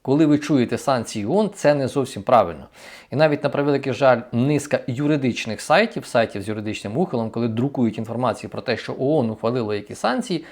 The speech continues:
це не зовсім правда. Тому що не оон ухвалює санкції, а країни ухвалюють окремо санкції до інших країн, а Організація Об'єднаних Націй ухвалює резолюції,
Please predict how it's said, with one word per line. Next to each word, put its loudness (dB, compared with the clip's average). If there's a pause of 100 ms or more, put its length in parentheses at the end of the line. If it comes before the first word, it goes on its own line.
(140)
це -2
не 4
зовсім 0
правда. 0 (300)
Тому 0
що 0 (320)
не 2
оон 4
ухвалює 4
санкції, -2
а 6 (280)
країни 4
ухвалюють 2
окремо 0 (220)
санкції 0
до -2
інших 0
країн, -2 (300)
а 6 (100)
Організація 4
Об'єднаних -2
Націй -2
ухвалює 2
резолюції, 2